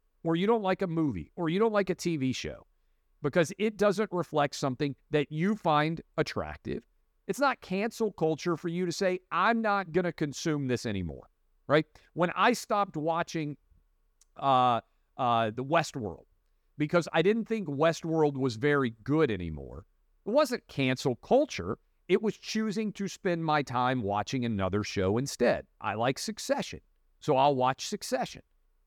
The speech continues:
right? Cancel culture is not deciding which brands to des-, de-, de-, deserve your money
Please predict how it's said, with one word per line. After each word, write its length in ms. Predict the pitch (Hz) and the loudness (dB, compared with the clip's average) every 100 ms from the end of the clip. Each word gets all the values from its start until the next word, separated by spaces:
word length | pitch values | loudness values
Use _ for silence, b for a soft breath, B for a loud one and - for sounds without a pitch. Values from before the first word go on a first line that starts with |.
| _ | _
right? 280 | - 135 190 _ _ _ _ _ _ _ | 0 0 0 _ _ _ _ _ _ _
Cancel 560 | - 208 277 - 294 285 | 0 2 2 0 -4 -4
culture 640 | - 196 202 - 185 165 - | -4 -2 -2 -2 -2 -2 0
is 300 | 156 131 117 | -2 -2 -4
not 680 | 120 131 190 101 - - _ _ _ - | -4 -2 -2 -4 -12 -18 _ _ _ -4
deciding 800 | 135 175 - 196 202 208 202 156 | 0 0 2 2 2 2 -4 -2
which 260 | 160 - | -2 -2
brands 720 | 113 117 139 160 180 185 156 - | -8 -4 0 0 0 -2 -4 -6
to 260 | - 147 | -2 -2
des-, 260 | 135 131 113 | 0 -2 -4
de-, 180 | 113 147 | -4 -4
de-, 280 | 123 127 127 | -2 -2 -2
deserve 600 | 123 123 151 180 151 117 | -4 -2 2 2 0 -2
your 320 | 135 151 139 | -2 0 0
money 580 | 110 135 175 87 87 | 0 0 0 -2 -6